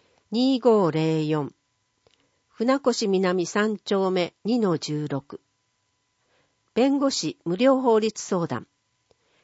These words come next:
一月十八日水曜日、午後一時から四時。安芸区総合福祉センターで。申し込みは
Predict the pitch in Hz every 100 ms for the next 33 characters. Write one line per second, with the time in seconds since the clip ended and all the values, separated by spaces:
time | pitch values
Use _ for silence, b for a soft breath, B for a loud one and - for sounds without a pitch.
0 | _ 320 - 269 269 285 240 247 247 240
1 | 233 226 220 - - 220 220 214 196 156
2 | 156 b b b - 262 220 160 - 180
3 | - 247 240 180 156 139 151 170 139 -
4 | _ _ _ _ _ _ _ _ _ _
5 | 185 - 277 - 220 - - 254 240 233
6 | 233 214 - 196 175 156 - 131 - _
7 | _ _ _ _ _ _ _ _ _ _
8 | 208 254 - - 240 226 208 208